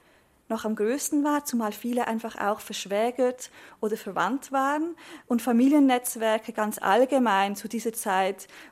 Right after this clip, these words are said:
zu den stabilsten Netzwerken gehörten innerhalb der Familie. Da blieb das Geld auch zusammen. Da, da gab es so eine Vertrauensbasis,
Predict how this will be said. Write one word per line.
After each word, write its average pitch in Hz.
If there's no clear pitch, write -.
zu -
den 226
stabilsten 226
Netzwerken 208
gehörten 214
innerhalb 240
der 226
Familie. 233
Da 208
blieb 226
das 226
Geld 254
auch 294
zusammen. 269
Da, 240
da 240
gab 254
es 247
so -
eine 208
Vertrauensbasis, 233